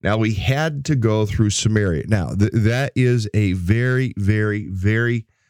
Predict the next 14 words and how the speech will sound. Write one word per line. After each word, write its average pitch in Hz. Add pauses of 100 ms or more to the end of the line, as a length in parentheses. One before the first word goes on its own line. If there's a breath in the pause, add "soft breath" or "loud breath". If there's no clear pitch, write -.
(320)
telling 120
little, 107
uh, 85 (420)
phrase 107
there, 85
because 95 (220 loud breath)
something 175
that 113
you 143
wouldn't 127
know 110
just 101 (420)
by 101
casually, 110